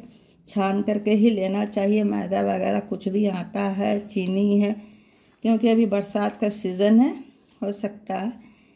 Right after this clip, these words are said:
कीड़ी लग जाए। देखिए पूरा अच्छे से हमने इसको mix कर दिया। अब इसमें हमने घी को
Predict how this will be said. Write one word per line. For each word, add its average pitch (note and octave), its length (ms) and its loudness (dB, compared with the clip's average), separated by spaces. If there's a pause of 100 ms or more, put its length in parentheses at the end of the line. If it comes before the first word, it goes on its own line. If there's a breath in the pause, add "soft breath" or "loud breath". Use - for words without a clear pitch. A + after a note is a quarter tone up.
(180 loud breath)
कीड़ी A3+ 300 4
लग E3+ 180 -2
जाए। F3 180 -4
देखिए A#3+ 320 -2
पूरा F#3+ 260 -6
अच्छे G3+ 320 -4
से G3+ 120 -4
हमने F#3+ 280 -2
इसको A3+ 240 -4
mix G#3 280 -4
कर - 180 -10
दिया। G#3 280 -6 (720 loud breath)
अब A3+ 200 -2
इसमें A3+ 500 0 (1400)
हमने F#3 300 -2
घी F#3 260 0
को B3 180 0